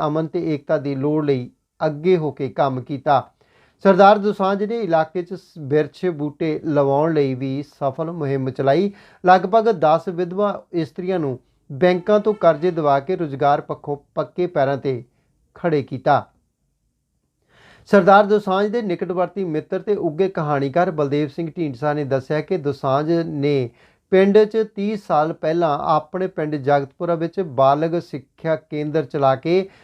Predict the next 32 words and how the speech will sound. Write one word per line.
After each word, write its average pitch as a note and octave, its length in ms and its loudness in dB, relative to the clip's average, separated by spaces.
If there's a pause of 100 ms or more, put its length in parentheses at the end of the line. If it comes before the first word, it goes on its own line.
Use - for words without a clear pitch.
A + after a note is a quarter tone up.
(180)
ਬਿਰਧ F#3 380 4
ਬੀਬੀਆਂ E3+ 840 0
ਨੂੰ F#3+ 260 -2
ਵੀ G3 140 -2
ਸਿੱਖਿਆ D#3 480 -4
ਪ੍ਰਦਾਨ C#3 480 0
ਕੀਤੀ। C#3 420 -4 (460)
ਅਨੇਕਾਂ G#3 420 4
ਹ-, F#3 220 0
ਆਸਰਾਹੀਣ F3+ 840 2
ਬਜ਼ੁਰਗਾਂ D#3 520 -4
ਦੀ F3 140 -4
ਸਹਾਇਤਾ D3+ 440 -2
ਕੀਤੀ D#3 360 -8
ਤੇ F#3 120 -4
ਕਈ D#3+ 380 -2
ਉਹਨਾਂ E3 340 -2
ਗਰੀਬ C#3+ 360 -2
ਬੱਚਿਆਂ D3 320 -2
ਨੂੰ, C#3 240 -4 (360)
ਜੋ F#3+ 280 6
ਕਿਸੇ G#3 360 0
ਕਾਰਨ E3+ 400 2
ਸਕੂਲਾਂ E3 580 -6
ਵਿੱਚ E3 200 -6
ਨਹੀਂ D3+ 360 -6
ਜਾਂਦੇ C#3 320 -2
ਸਨ, D3 220 -4
ਨੂੰ D#3 360 -2
ਲੋੜੀਂਦੀ D3+ 400 -2
ਮਦਦ C#3+ 280 -2
ਤੇ C3 340 -4